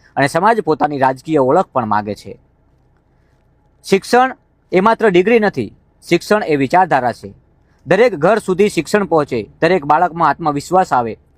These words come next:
એ આપણી પ્રથમ જવાબદારી છે. રોજગારી, શિક્ષિત યુવાન બેરા-, રોજગાર ન રહે,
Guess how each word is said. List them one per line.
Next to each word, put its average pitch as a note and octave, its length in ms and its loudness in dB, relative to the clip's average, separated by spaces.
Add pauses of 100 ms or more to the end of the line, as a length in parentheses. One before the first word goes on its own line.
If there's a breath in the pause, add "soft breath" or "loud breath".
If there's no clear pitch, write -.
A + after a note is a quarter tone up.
(220)
એ D3+ 80 0
આપણી F3+ 260 0
પ્રથમ D#3 380 -4
જવાબદારી A#2+ 520 -2
છે. F#2+ 220 -18 (520)
રોજગારી, G3+ 480 2
શિક્ષિત F#3 440 -2
યુવાન G3+ 280 2
બેરા-, F#3 380 2
રોજગાર E3 460 0
ન F3+ 80 -2
રહે, C3 380 -2